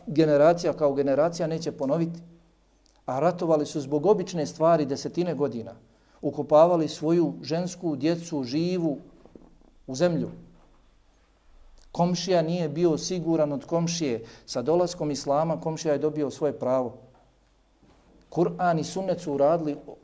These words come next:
to od njih, napravili su ih. Napravili su ih, ne znam kako bi opisao, kada čitaš o njima, pitaš se, su bili to ljudi doista?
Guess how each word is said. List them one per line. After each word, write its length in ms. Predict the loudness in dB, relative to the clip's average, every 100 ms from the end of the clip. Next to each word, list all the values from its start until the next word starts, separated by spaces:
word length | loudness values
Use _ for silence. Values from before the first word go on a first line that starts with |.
| -4
to 120 | 0
od 160 | 2 0
njih, 220 | -6 -2
napravili 420 | -2 0 -4 -4
su 160 | -12 -14
ih. 220 | -16 -20 _ _ _ _ _ _ _ _ _ -6
Napravili 460 | -4 0 2 2 -2
su 160 | -2
ih, 360 | 0 0 -2 -10 -18 -20 _ _ _ _ _ -10
ne 100 | -4
znam 220 | -2 -2
kako 260 | -2 -2 -2
bi 100 | -2
opisao, 460 | 0 -2 0 -2
kada 220 | -2 -6
čitaš 400 | -6 -4 -2 0
o 60 | -2
njima, 240 | -2 -4 -6 -10
pitaš 380 | -6 -4 -4 -6
se, 100 | -10
su 140 | -10 -6
bili 280 | -4 -4
to 100 | -4
ljudi 280 | -6 -6 -6
doista? 420 | -6 -6 -8 -12